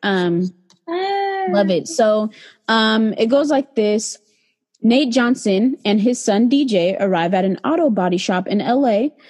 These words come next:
Speaker 1: um, to pick, to pick up his Lincoln Navigator, which is a, a type of truck, um, basically.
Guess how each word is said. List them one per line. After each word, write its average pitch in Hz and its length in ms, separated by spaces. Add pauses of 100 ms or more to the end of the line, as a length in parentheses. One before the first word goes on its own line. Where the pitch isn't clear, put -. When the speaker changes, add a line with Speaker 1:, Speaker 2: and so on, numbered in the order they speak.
(260)
Speaker 1:
um, 202 300
to 220 160
pick, 233 340 (220)
to 247 120
pick 254 200
up 262 120
his 220 240
Lincoln 214 280
Navigator, 175 640
which 170 220
is 147 200
a, - 200
a - 40
type 170 220
of - 60
truck, 151 220 (340)
um, 165 260
basically. 151 480